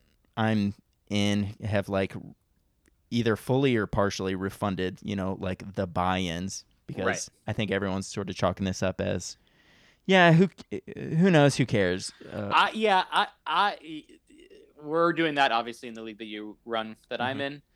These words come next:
Speaker 2: and which makes sense. But I am also, like, kind of excited for whatever happens in fantasy this season, if there is one.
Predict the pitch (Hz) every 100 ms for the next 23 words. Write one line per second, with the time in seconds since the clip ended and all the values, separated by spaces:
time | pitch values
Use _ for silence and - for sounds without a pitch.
0 | _ _ - 135 127 123 127 - 269 240
1 | 175 151 - 151 127 - 160 180 214 175
2 | 147 - 139 120 110 - _ - 151 147
3 | 127 - - 113 120 120 113 - 120 120
4 | 120 131 131 135 139 135 147 139 151 156
5 | 151 151 - 151 151 - - - - 175
6 | 170 170 - 170 170 165 180 175